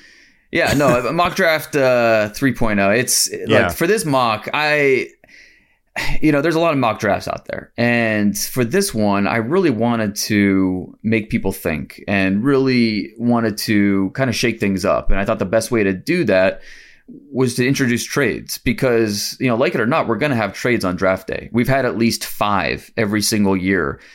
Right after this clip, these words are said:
Speaker 1: uh, the last four or five years. Uh, and that's just the, the draft day trades. I'm including the trades we have leading up to it. Uh, and so that it's gonna be part of the action. And, you know, it's, it's hard enough to dr-, to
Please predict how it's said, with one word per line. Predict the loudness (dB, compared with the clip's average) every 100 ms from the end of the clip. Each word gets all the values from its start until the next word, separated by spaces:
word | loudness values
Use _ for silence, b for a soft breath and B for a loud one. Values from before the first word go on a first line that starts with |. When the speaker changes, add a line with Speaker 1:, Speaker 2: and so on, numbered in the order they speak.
| B -2
Speaker 1:
uh, | 2 2
the | 0
last | 0 0 -2
four | -2 0
or |
five | 0 0 0
years. | 0 2 0 -2 b b b -4
Uh, | 0 2 2 2
and | 0
that's | 0 -2
just | -6
the, | -6 -6
the | -4 -4
draft | -2 -4 -4
day | -6 -6
trades. | -4 -4 -4
I'm | -2 0
including | 0 0 0 0
the | -2
trades | -2 0 0
we | -2
have | -2 -2
leading | -2 -2 -2
up | -4 -4
to | -4
it. | -4 -6 -4
Uh, | -4
and | -2 -2
so | 0 2 2 0 B B B -14
that | -2 0 0
it's | 0
gonna | -2 0
be | 2
part | 2 2
of | 2
the | 2
action. | 2 0 -2 -4 -6 -2
And, | 0 2 2 2 0 0
you | 0
know, | 2 2
it's, | 0 -2
it's | 0
hard | 2 2
enough | 0 -2
to | -4
dr-, | -4 -4 -6 -6
to | -2 0 0 -4